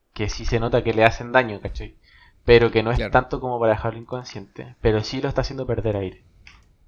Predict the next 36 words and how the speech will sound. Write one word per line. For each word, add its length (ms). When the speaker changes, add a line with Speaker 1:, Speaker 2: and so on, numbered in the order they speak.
Speaker 1:
Y 100
Sanji 540
se 180
queda 180
Speaker 2:
Sí. 80
Speaker 1:
sin 100
aire 180
en 80
un 80
momento 680
y 160
tiene 220
que 60
salir 260
a 40
la 80
superficie. 640
Este 300
otro 160
Gyojin 480
se 160
da 160
cuenta 560
y 200
lo 100
empieza 800
a, 240
a 140
atrapar 600
y 60
a, 640
y 160
impedirle 480
que 100
suba, 320
po. 180